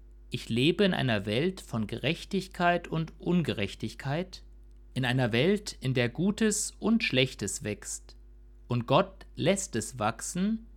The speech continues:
auch wenn sein Reich mit Jesus angebrochen ist. Das Gute wird einmal siegen, denn im Gericht wird alles Schlechte verbrennen. Aber vorher haben wir mit dem Bösen zu tun. Und damit muss ich leben lernen.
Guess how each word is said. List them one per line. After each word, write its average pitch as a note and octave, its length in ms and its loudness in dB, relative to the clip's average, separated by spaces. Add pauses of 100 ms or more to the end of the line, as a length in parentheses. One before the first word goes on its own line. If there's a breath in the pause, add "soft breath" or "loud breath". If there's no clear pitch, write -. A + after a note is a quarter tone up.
(300)
auch A2+ 260 0
wenn G#3 260 4
sein E3+ 400 2
Reich C3+ 460 0
mit C#3+ 180 -2
Jesus C#3+ 460 -2
angebrochen D3 680 -4
ist. - 340 -10 (760)
Das A#2+ 260 0
Gute G3+ 400 2
wird A#2+ 200 2
einmal A2+ 360 2
siegen, F3+ 600 0 (300)
denn B2+ 160 2
im A#2+ 160 2
Gericht F3 560 -2 (100)
wird A2+ 260 -4
alles F3+ 280 2
Schlechte C#3+ 480 -4
verbrennen. A#2 640 -4 (960)
Aber G2+ 180 0
vorher C#3+ 480 4
haben A#2+ 340 2
wir C3 180 2
mit C#3+ 160 0
dem C3 200 0
Bösen C3 400 -2
zu - 140 -4
tun. C3 420 -2 (720)
Und G#2+ 160 -4
damit C#3 480 2 (140)
muss D#3 240 -4
ich E3 180 -6
leben F3+ 300 -2
lernen. F#2+ 500 -2